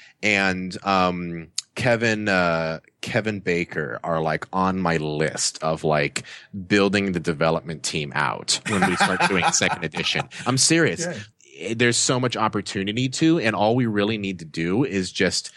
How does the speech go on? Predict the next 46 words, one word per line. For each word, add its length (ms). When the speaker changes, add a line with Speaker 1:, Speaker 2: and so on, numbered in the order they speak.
Speaker 1:
we, 480
we 160
need 220
to 160
have, 560
because 240
after 240
this 180
is 140
launched, 560
like, 180
depending 460
on 140
the 60
success 640
of, 240
of 140
how 180
many 200
units 380
sell 460
during 240
distribution, 720
we 140
want 180
to 80
just 120
start 200
supporting 460
it 100
immediately. 600
And 260
the 100
big 300
thing 400
that 280
we're 140
doing 420
that's 200
gonna 180
kind 260
of 120
make 260
or 80
break 560
this, 560